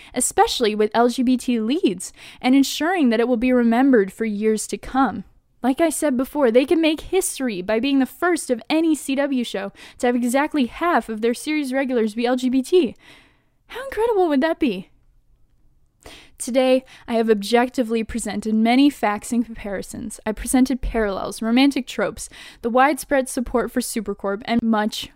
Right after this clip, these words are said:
more. And I believe these things are reason enough to pull the trigger and make Supercorp endgame. With this last season, I implore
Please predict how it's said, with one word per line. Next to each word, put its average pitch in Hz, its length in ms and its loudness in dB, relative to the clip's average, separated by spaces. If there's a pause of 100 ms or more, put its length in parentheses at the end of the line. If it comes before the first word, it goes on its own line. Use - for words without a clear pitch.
(160)
more. - 340 -8 (800)
And 254 140 0
I 269 80 4
believe 320 340 2
these 320 240 0
things 247 300 2
are 226 180 0
reason 269 380 4
enough 220 400 0
to 214 100 -12
pull 302 320 2
the 294 100 0
trigger 202 360 -2
and 208 180 -2
make 208 160 -2
Supercorp 208 640 -6 (280)
endgame. 196 440 -6 (640)
With 254 160 0
this 349 180 0
last 233 260 0
season, 214 400 -2
I 214 120 -2
implore 226 640 2